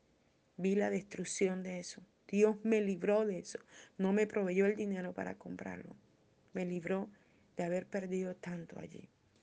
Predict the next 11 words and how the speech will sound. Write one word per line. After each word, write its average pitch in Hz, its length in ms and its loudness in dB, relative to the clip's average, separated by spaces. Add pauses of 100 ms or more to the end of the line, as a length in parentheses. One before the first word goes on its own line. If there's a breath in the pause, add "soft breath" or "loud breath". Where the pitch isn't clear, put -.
(2250 loud breath)
¿Cuán 240 180 6
grande 277 300 8
es 269 140 2
el 214 120 2
deseo 214 400 4
del 233 140 6
Espíritu 196 500 -2
Santo 196 460 -4
en 196 100 -4
tu - 140 -8
vida? - 340 -6